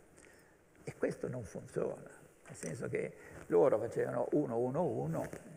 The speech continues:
e bisogna fare delle scelte, bisogna fare delle priorità, bisogna... e quindi io credo mi sono divertito,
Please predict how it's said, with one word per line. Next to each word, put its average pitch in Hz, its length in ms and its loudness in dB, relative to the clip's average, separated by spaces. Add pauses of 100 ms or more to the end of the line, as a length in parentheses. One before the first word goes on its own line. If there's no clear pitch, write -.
(580)
e - 100 2
bisogna 208 160 6
fare 147 180 2
delle - 180 2
scelte, - 540 2
bisogna - 200 -4
fare - 180 -2
delle 143 140 4
priorità, - 720 0
bisogna... 65 380 -4 (540)
e - 120 -6
quindi 254 320 4
io 165 200 8
credo 156 320 4
mi 123 80 -4
sono 156 240 -2
divertito, - 800 0